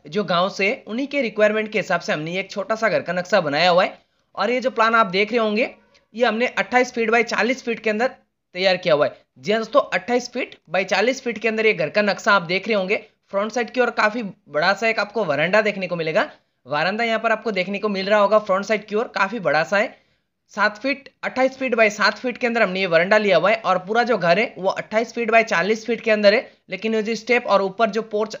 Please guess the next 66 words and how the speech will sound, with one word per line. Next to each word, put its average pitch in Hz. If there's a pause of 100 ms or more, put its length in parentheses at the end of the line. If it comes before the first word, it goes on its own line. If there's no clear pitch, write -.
टाइप 190
पर 202
आप 190
देख 165
रहे 202
होंगे, 220
इसके 220
लिए 220
हमने 185
तीन 233
फीट 254
फ्रंट 185
साइड 185
की 247
ओर -
बढ़ाया 160
हुआ 120
है। 110 (460)
और 175
आपको 196
बैक 180
साइड 220
का 226
व्यू 202
जो 214
है 214
दोस्तों, 202
कुछ 226
इस 196
तरीके 208
से 208
आने 170
वाला 190
है, - (280)
और 185
इस 214
साइड 220
का 233
जो 214
व्यू 170
है 190
दोस्तों, 180
कुछ 214
इस 180
तरीके 170
से 185
आने 147
वाला 139
है। - (240)
कलर 208
कॉम्बिनेशन 240
जो 233
है, 233
हमने 220
व्हाइट 175
और 175
ब्लू, 190 (400)
पिंक 220
पर 226
रखा 208
हुआ 196
है, 208
आप 185
देख 165
रहे 208
होंगे। 202